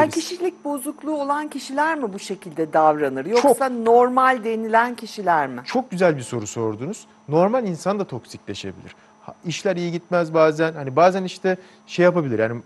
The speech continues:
Speaker 2: e, bilerek yapmaz ama kötü bir negatif bir salınımı vardır, ve dokunduğunu aslında negatif bir enerji veriyordur.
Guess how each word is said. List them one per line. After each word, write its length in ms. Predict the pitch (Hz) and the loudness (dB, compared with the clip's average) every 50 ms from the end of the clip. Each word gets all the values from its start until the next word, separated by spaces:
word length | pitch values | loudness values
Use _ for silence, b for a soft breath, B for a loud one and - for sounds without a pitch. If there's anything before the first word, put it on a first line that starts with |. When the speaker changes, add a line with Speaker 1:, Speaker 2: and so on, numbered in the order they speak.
| 87 123 | -12 -10
Speaker 2:
e, 400 | 120 120 120 120 117 120 120 117 113 113 110 113 | -6 -6 -4 -4 -4 -4 -4 -6 -8 -10 -8 -4
bilerek 360 | 135 151 180 190 202 196 - | 0 2 2 2 2 2 2
yapmaz 480 | 196 190 196 196 202 214 214 214 - - B B B B _ - | 2 2 2 0 -2 -4 -4 -4 -10 -20 B B B B _ -4
ama 240 | 151 170 202 196 196 B B B B _ _ _ _ _ | 0 2 2 0 0 B B B B _ _ _ _ _
kötü 300 | - - 123 - - 240 | -12 -12 -10 -8 -4 -2
bir 180 | 320 262 180 160 | -2 -2 0 0
negatif 480 | 160 - 175 196 190 - 180 - _ - | 0 2 2 0 -2 -4 -14 -14 _ -14
bir 40 | 180 | -12
salınımı 540 | - - - 147 139 143 147 160 185 202 190 | -12 -6 -4 -2 -2 0 -2 0 0 4 4
vardır, 440 | 151 123 107 101 95 98 - 220 - - b b b b _ _ | 6 6 6 4 2 -2 -10 -16 -18 -18 b b b b _ _
ve 140 | 123 120 117 | -10 0 2
dokunduğunu 760 | 156 156 - - 220 214 202 180 185 180 180 180 208 247 277 - _ _ _ | 2 2 2 -2 -2 -2 -2 -2 0 0 0 0 0 -2 -4 -8 _ _ _
aslında 460 | - 151 147 - - - 156 185 233 | -4 -4 -4 -4 -12 -12 -4 -4 -2
negatif 440 | 233 254 240 226 214 - 180 165 _ | -2 2 0 0 0 0 -10 -6 _
bir 80 | 170 151 | -4 -2
enerji 440 | 113 139 139 131 127 127 123 107 110 107 | 0 -2 -2 0 -2 -2 -4 -4 -6 -6
veriyordur. 360 | 110 101 101 98 92 90 | -6 -4 -6 -8 -8 -10